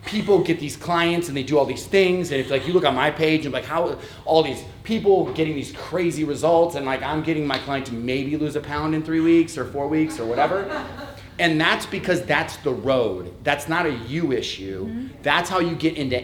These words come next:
Speaker 1: any industry. Weight loss, I don't care, educate, I don't know what it is you do.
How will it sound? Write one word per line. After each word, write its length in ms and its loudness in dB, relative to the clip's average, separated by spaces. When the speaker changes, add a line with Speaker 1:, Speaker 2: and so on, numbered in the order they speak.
Speaker 1:
any 400 0
industry. 580 -8
Weight 400 0
loss, 480 2
I 80 -4
don't 160 -2
care, 220 -2
educate, 520 -2
I 40 0
don't 180 0
know 140 2
what 260 -2
it 120 0
is 260 0
you 80 -8
do. 400 0